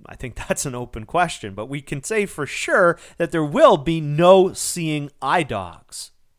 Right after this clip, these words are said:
Job nineteen is a well-known passage that speaks about the hope of the resurrection.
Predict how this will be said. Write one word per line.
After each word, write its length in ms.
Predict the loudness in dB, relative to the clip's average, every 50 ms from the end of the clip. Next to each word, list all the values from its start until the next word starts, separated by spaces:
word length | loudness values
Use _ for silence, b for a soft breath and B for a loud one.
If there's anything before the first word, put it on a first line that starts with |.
| _ _ _ _ _ _ _ _ _ _ _ _ _ _ _ _ _ _ _ _ _ _ _ _
Job 260 | 0 0 2 2 0
nineteen 580 | -2 -2 -2 -2 -4 -8 -10 -8 -8 -8 -6 -6
is 120 | -8 -8
a 40 | -6
well-known 400 | -4 -4 -4 -2 -2 -4 -6 -6
passage 680 | -6 -6 -4 -4 -4 -6 -8 -8 -10 -10 -10 -12 -14
that 180 | -12 -12 -12 -12
speaks 320 | -12 -8 -8 -8 -8 -8
about 220 | -6 -6 -6 -6 -8
the 60 | -14
hope 340 | -10 -4 0 0 0 0 -4
of 80 | -8 -8
the 80 | -6
resurrection. 840 | -6 -6 -6 -6 -8 -6 -6 -6 -6 -8 -12 -18 -18 -18 -18 -18 -20